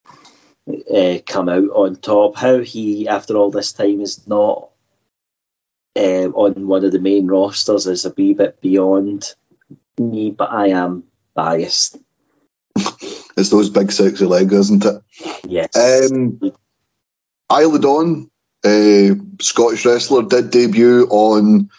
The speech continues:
Speaker 2: N X T last night. Um, I imagine she'll be in the mix there.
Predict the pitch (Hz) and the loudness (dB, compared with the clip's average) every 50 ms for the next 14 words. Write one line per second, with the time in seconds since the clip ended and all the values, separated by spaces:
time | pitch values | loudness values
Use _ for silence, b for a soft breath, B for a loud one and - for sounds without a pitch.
0 | b b b - 113 113 113 113 104 - - - 113 110 107 98 101 101 101 101 | b b b 0 2 2 2 0 -2 -4 0 2 4 4 4 4 4 2 2 -2
1 | - - 101 101 113 123 139 131 - - _ - - - B B B B B B | -2 2 2 2 4 4 0 0 -2 -6 _ -20 -20 -20 B B B B B B
2 | B B B 101 101 101 101 98 95 95 90 - - _ _ _ _ - - 90 | B B B -2 2 2 4 4 4 4 4 2 -2 _ _ _ _ -8 -4 -2
3 | 95 95 101 104 104 101 98 98 - - - 110 107 104 98 104 101 98 92 92 | 2 2 2 2 2 0 0 0 0 0 2 2 4 4 4 4 2 4 4 2
4 | 98 104 101 - - - 104 107 120 127 123 | 2 2 0 -4 -4 0 2 4 4 4 2